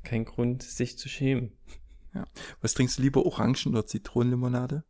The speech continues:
Speaker 1: Äh, ich trinke eigentlich, weiß ich gar, ist, kenn-, weiß ich nicht, bin ich jetzt überfragt. Ich trinke eigentlich nie so richtig. Wenn, dann trinke ich mal Orangensaft, zu frisch
Speaker 2: Hm.
Speaker 1: gepressten. Aber Limonade eigentlich nicht.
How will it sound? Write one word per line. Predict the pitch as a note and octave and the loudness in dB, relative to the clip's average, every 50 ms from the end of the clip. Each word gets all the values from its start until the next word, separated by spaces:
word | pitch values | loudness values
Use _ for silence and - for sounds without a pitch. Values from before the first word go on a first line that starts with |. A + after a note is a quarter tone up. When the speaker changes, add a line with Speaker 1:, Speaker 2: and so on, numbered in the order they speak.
| _ _ _ _ _ _ _ - - - _ _ _ - - - _ - - _ _ - _ - - - _ _ _ - - - - - - - - - - - - - - - - - - - - _ _ _ _ _ _ _ _ | _ _ _ _ _ _ _ -20 -20 -20 _ _ _ -20 -20 -20 _ -20 -20 _ _ -20 _ -20 -20 -20 _ _ _ -20 -20 -20 -20 -18 -16 -16 -14 -14 -14 -14 -14 -14 -14 -14 -14 -16 -16 -20 -20 _ _ _ _ _ _ _ _
Speaker 1:
Äh, | - A2+ G#2+ G2 - - - - - | -4 -2 -2 -6 -8 -10 -16 -16 -16
ich | - - | -16 -14
trinke | - - - - B2+ B2 - | -14 -16 -10 -10 -8 -6 -6
eigentlich, | A#2 G#2+ G#2+ G#2 - - - - - - | -6 -4 -6 -6 -8 -10 -16 -16 -16 -6
weiß | - G#2+ G2 - - | -4 -4 -4 -4 -8
ich | B2+ - - | -10 -10 -6
gar, | - G#2+ - - - - | -6 -6 -6 -6 -12 -14
ist, | - - - - - - - - - - - - - - | -14 -12 -12 -12 -12 -14 -16 -20 -20 -20 -20 -20 -16 -10
kenn-, | - - A#2 B2 A#2+ G#2 | -2 0 0 0 2 2
weiß | G#2 A2 C3+ | 2 2 2
ich | E3 | 2
nicht, | E3 B2 F#2 F#2 | 4 2 2 2
bin | - G2 | 0 0
ich | G2 G2 - - | 0 0 0 -2
jetzt | G2+ - - | -4 -2 0
überfragt. | A2 G#2 - - A2+ A2 G#2 | -2 -2 0 0 0 0 0
Ich | - | 4
trinke | - B2+ C3 C3+ - - | 6 6 6 6 2 4
eigentlich | - A2+ A2 A2+ G#2+ - - | 4 6 6 6 2 2 0
nie | A2+ A2 A2 A2 | 0 2 2 2
so | G#2+ A2+ | 0 0
richtig. | G#2 G#2+ G#2+ - - - - | -2 -2 -6 -8 -12 -4 0
Wenn, | A2 A2 A#2 | 0 2 4
dann | B2 B2 | 2 2
trinke | - B2+ A2+ | 2 0 0
ich | G#2 | 2
mal | A2+ A2 | 0 0
Orangensaft, | - G#2 G#2 G#2+ G#2+ G#2+ - - - - A#2+ A#2+ - - - - - - - - - - | 0 2 2 0 0 -2 -6 -4 2 2 2 2 0 -8 -16 -16 -18 -18 -18 -18 -20 -18
zu | - - - | -14 -14 -8
frisch | - - A2+ - - | -6 -6 -6 -4 0
Speaker 2:
Hm. | - G#2 | 2 4
Speaker 1:
gepressten. | F#2+ F2+ - - - - - G#2 G#2+ - - - | 4 4 4 0 -2 -8 -8 -8 -8 -8 -8 -8
Aber | - G2+ - | -6 -4 -2
Limonade | G#2+ G#2 G2+ G2+ G2+ G2+ G#2 A2 B2 - B2+ B2+ - | -2 0 0 -2 -2 -2 -2 -2 -4 -4 -6 -6 -6
eigentlich | - - A2+ A#2 - - - - - | -6 -8 -6 -8 -8 -10 -12 -10 -8
nicht. | A2 A2 - - _ - - | -8 -8 -8 -12 _ -20 -20